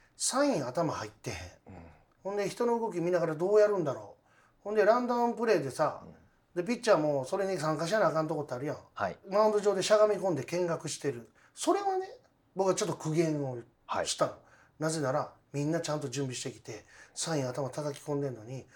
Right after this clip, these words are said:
Speaker 1: 動きが鳴ってまへんでって言ったの。
Speaker 2: うん。あー。
Speaker 1: それ言った。でも、ブルペンの投球、火吹いとったよ。
Speaker 2: え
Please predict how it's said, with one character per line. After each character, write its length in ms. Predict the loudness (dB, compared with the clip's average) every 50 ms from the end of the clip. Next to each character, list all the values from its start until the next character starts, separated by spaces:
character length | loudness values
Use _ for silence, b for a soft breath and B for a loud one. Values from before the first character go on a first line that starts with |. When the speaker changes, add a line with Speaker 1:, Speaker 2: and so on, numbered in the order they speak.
| B B B B
Speaker 1:
動 220 | B -2 0 0 -2
き 160 | -4 -6 -10
が 120 | -10 -8
鳴 140 | -6 -6 -6
っ 80 | -6 -8
て 180 | -6 -4 -2
ま 200 | 0 0 0 0
へ 100 | 0 -2
ん 180 | -2 -2 0 2
で 120 | 4 4
っ 20 | 4
て 220 | 4 0 -10 -10
言 80 | -12 -12
っ 20 | -14 -18 -18
た 100 | -16 -14
の。 60 | -14 -12
Speaker 2:
う 20 |
ん。 40 | -10
あ 840 | -10 -10 -8 -8 -8 -8 -8 -8 -8 -8 -10 -10 -8 -8 -8 -8 -6
ー。 40 | 0
Speaker 1:
そ 60 | 2
れ 80 | 4 4
言 80 | 4 2
っ 40 | 0
た。 100 | -6 -12 -12 -12 -4 0 2
で 20 |
も、 120 | 2 4 2
ブ 220 | 0 -2 -2 -2
ル 80 | -2 -2
ペ 100 | -2 -2
ン 60 | -4
の 60 | -4
投 200 | -4 -6 -6 -6
球、 180 | -6 -10 -12 -14 -14
火 200 | -10 -6 -4 -2
吹 120 | -2 -4
い 20 | -6
と 100 | -8 -10
っ 20 |
た 100 | -12 -14
よ。 60 | -14 -16
Speaker 2:
え 160 | -18 -20 -20